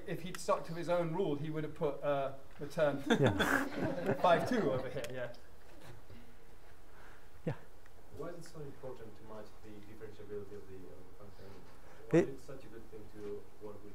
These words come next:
Speaker 3: infinite variables?
Speaker 2: No, it's not that it's such a good thing. It's just, it's bad not to do it, because if you know something, don't put something else as information in your, in your model. And if you look at the covariance,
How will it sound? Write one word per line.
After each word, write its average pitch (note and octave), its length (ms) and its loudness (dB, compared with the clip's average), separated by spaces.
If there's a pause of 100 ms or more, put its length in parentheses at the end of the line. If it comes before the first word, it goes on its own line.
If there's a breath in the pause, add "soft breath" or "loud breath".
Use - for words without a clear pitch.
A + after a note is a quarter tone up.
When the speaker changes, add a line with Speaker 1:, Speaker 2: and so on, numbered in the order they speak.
(120)
Speaker 3:
infinite - 300 -4
variables? - 680 -4
Speaker 2:
No, F3+ 100 12
it's E3+ 220 12
not F3 140 12
that D3 200 12
it's - 180 4
such - 320 12
a D3 40 8
good D3 120 10
thing. D#3+ 200 10
It's A#2+ 160 6
just, C3+ 240 10
it's - 240 6
bad C3+ 280 12
not C#3+ 220 12
to - 80 6
do C#3 120 12
it, B2+ 280 10
because A#2+ 500 8
if C#3+ 160 6
you C#3 60 12
know E3+ 140 12
something, F3+ 560 12 (420)
don't C3 160 10
put - 160 8
something C#3 380 10
else C3 240 12
as B2 420 10
information B2+ 540 8
in A#2 100 8
your, G#2 240 6 (520 soft breath)
in C3 80 8
your A#2+ 100 12
model. A2+ 400 10
And C3 200 6
if - 140 6
you D3 80 12
look E3+ 140 12
at E3 120 12
the D#3 80 12
covariance, F3 600 12